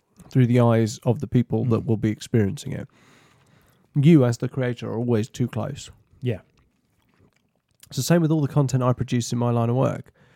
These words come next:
Speaker 1: I'm too close to it to be objective. I
Speaker 2: Yeah.
Speaker 1: have to try really hard to be subjective. I have to look at everything. I have to break down what I'm doing and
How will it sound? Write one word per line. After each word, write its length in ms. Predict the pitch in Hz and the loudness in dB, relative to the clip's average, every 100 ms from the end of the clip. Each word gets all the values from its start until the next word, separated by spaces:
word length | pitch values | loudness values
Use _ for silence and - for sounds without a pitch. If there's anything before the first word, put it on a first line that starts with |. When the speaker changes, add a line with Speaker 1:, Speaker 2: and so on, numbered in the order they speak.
| _ - - | _ -20 -4
Speaker 1:
I'm 160 | 123 | -2
too 160 | 123 170 | 0 -2
close 280 | - 160 131 | 0 0 -2
to 120 | - | -4
it 220 | 113 - - | -6 -6 -8
to 60 | |
be 120 | 131 | -4
objective. 600 | 113 - 113 - - - _ _ _ _ _ _ _ | -4 -4 -8 -8 -14 -14 _ _ _ _ _ _ _
I 60 | 113 | -2
Speaker 2:
Yeah. 60 | 101 | -2
Speaker 1:
have 240 | 151 - | -2 -6
to 260 | - 104 104 | -4 -2 -4
try 340 | - - 110 | -4 -2 0
really 380 | 107 123 131 123 | 0 2 2 2
hard 300 | 110 120 107 | 0 0 -2
to 80 | - | -4
be 120 | 110 | -6
subjective. 540 | 120 123 117 - - 143 | -6 -6 -6 -8 -10 -10
I 60 | |
have 220 | 113 120 - | -4 -6 -4
to 100 | 120 | -2
look 380 | 117 131 - | 4 4 2
at 80 | 123 | -6
everything. 400 | - 110 123 - | -8 -10 -12 -10
I 80 | 117 | -6
have 120 | 113 | -6
to 80 | - | -6
break 340 | - 120 113 | 0 0 2
down 220 | - 107 107 | -2 -2 0
what 100 | 107 | -2
I'm 100 | 104 | -2
doing 320 | 107 104 104 | -4 -4 -4
and 160 | 101 | -8